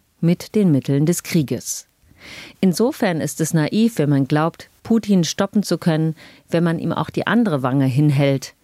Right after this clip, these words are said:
wie es der Effekt des Manifests für den Frieden von Sarah Wagenknecht und Alice Schwarzer wäre. Dieser Aufruf verwechselt Ursache und Wirkung,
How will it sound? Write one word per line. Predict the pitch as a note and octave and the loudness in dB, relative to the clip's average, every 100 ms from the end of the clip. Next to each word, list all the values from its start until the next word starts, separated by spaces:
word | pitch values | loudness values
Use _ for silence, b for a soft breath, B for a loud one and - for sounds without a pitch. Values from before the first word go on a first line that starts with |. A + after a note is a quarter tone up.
| b b | b b
wie | - G#3+ | 0 0
es | A3+ | 0
der | E3 - | -2 -4
Effekt | C3+ F3 F#3 - | -2 -2 -2 -2
des | C3+ - C#3+ | -2 -2 -2
Manifests | C3 C3+ B2 F3 - - - | 0 2 0 -2 -2 -10 -8
für | C#3 | -2
den | C3 D#3 | 0 0
Frieden | - F3+ E3 E3 B B B | 0 0 2 0 B B B
von | - D#3+ | -2 0
Sarah | E3+ F#3 F3+ E3 | 0 0 -2 0
Wagenknecht | F3 G3 F#3 - D#3+ - | -2 -2 -4 -2 -2 -2
und | E3 | -4
Alice | D#3+ E3+ E3+ | 0 0 0
Schwarzer | - D3+ C3+ - A#2 | -2 -2 -2 -2 -2
wäre. | A#2+ G#2 G#2 F#2 - _ _ B B B - | -2 -2 -6 -12 -14 _ _ B B B -2
Dieser | A3+ B3+ A3 - | 0 0 -2 -2
Aufruf | A#3 - D3+ C3+ - _ | -2 -2 -2 -2 -4 _
verwechselt | - D#3 D#3 - D#3+ C3+ - | -6 -2 -2 -2 -4 -4 0
Ursache | G3+ G3+ F3 F3 F#3 | 0 2 0 0 0
und | - F#3 | 2 2
Wirkung, | F3+ E3+ - G#2+ | 2 0 -4 -6